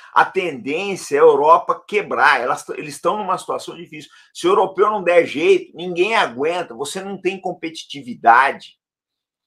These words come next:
com o gás nesse preço. O gás que eles estão pagando nos Estados Unidos, eh, mina a competitividade. Custo, gente, en-, enfiem isso na cabeça de vocês. Custo mata a competitividade.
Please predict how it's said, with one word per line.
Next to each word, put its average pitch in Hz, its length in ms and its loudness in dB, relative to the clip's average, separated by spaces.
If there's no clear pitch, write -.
com 165 160 0
o 170 40 -4
gás 156 380 4
nesse 160 260 -12
preço. 147 400 -8
O 120 40 -16
gás 170 280 4
que 185 100 -6
eles 160 140 -6
estão 151 220 -6
pagando 127 420 0
nos 107 100 -18
Estados 113 340 -6
Unidos, 123 440 -10
eh, 135 340 0
mina 185 440 -4
a - 40 2
competitividade. 160 1160 -4
Custo, 208 640 -4
gente, 92 360 -16
en-, 135 380 -14
enfiem 185 500 -10
isso 165 120 -6
na 147 80 0
cabeça 127 400 0
de 117 80 -4
vocês. 110 380 -2
Custo 185 540 0
mata 160 600 4
a 165 180 2
competitividade. 170 1400 -2